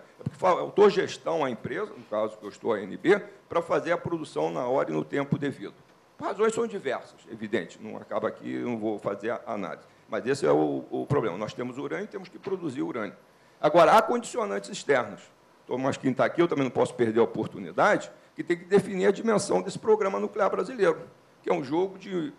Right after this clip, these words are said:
idas e vindas, ou seja, há um, há decisões tomadas que se revertem e ela não tem continuidade ao longo do tempo.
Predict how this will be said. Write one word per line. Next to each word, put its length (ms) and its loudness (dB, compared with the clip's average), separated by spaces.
idas 280 0
e 60 0
vindas, 500 -4
ou 80 -8
seja, 540 2
há 80 -2
um, 240 0
há 360 2
decisões 580 -6
tomadas 580 4
que 100 -14
se 180 -6
revertem 640 0
e 40 -2
ela 160 0
não 140 -4
tem 180 -6
continuidade 720 -2
ao 140 4
longo 340 2
do 140 -6
tempo. 340 -6